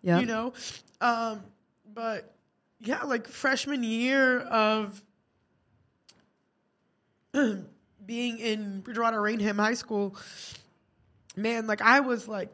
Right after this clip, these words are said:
Speaker 2: not going to school. I wasn't doing any work. Teachers would pull me aside, like, "You are so smart. You're acing these tests, but you're not doing any of the work. Like, I wanna work with you." And I'm like, "I don't,"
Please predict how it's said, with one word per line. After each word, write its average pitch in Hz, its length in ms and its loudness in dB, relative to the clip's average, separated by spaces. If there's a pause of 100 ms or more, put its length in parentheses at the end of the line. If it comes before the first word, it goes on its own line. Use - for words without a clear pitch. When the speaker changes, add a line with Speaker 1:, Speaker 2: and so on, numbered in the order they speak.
Speaker 2:
not 240 240 -2
going 214 160 -6
to 196 60 -8
school. 254 320 -4
I 247 40 2
wasn't 220 280 0
doing 233 180 0
any 214 140 -4
work. 214 260 0
Teachers 269 280 -4
would 247 120 -4
pull 240 160 -2
me 226 120 -2
aside, 220 360 0
like, 202 220 0
"You 254 100 0
are 240 60 2
so 220 240 0
smart. 233 300 2
You're 233 120 4
acing 226 300 0
these 226 180 -4
tests, 220 320 2 (380)
but 247 100 2
you're 240 120 4
not 254 220 0
doing 247 140 0
any 240 160 2
of 220 60 -2
the 220 80 2
work. 262 280 2
Like, 285 160 -4
I 214 120 4
wanna 220 220 0
work 240 220 -2
with 254 120 -4
you." 254 80 -2
And 240 80 0
I'm 233 60 -4
like, 247 160 -6
"I - 80 -12
don't," 302 220 -6